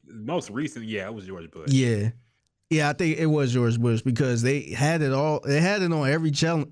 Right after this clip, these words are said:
Speaker 2: uh, television channel. They had it on the news channels.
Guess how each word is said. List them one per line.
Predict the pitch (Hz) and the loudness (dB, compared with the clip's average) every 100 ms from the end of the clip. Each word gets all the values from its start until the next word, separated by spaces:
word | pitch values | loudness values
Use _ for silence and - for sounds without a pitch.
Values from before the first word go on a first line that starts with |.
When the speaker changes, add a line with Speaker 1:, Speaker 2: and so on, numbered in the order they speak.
| - | -2
Speaker 2:
uh, | 143 131 123 | 0 2 2
television | 135 170 131 123 113 | 2 2 2 2 2
channel. | 110 127 123 120 | 2 2 2 2
They | 120 | 4
had | 139 160 | 4 4
it | 156 | 2
on | 156 151 | 2 2
the | |
news | 151 156 151 139 120 | 2 2 4 2 0
channels. | 151 135 131 123 - | 0 2 4 2 0